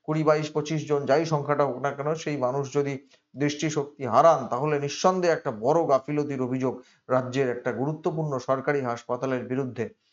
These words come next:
এবং আমরা আশা করব যে মানুষগুলো দৃষ্টিশক্তি, আহ, দেখতে পাচ্ছেন না বলে বলছেন এই মুহূর্তে, তারা হয়তো, আহ, সঠিক চিকিৎসায় তাদের দৃষ্টিশক্তি ফিরে পাবেন, এই আশা আমাদের রয়েছে।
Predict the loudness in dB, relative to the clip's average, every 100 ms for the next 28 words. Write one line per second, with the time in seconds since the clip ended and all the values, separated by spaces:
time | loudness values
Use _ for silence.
0 | _ -6 -2 0 0 -2 -8 -14 _ _
1 | -10 -2 4 6 6 6 6 6 6 2
2 | 2 0 0 0 -2 -4 _ _ -20 -16
3 | -4 0 0 0 0 2 2 0 -6 -6
4 | -4 -4 -4 -6 -6 _ _ _ -6 -4
5 | -2 -2 0 2 2 0 2 4 4 4
6 | 2 4 2 4 2 2 0 0 -2 0
7 | -2 0 2 4 4 2 -8 _ _ -10
8 | 2 4 6 6 4 2 -6 _ _ _
9 | _ _ _ -12 -6 -4 -2 -2 -2 -2
10 | -4 -4 2 4 4 0 -2 -2 -2 -8
11 | -6 -8 -8 -8 -4 0 2 2 0 -2
12 | -2 0 4 4 4 2 0 -2 -2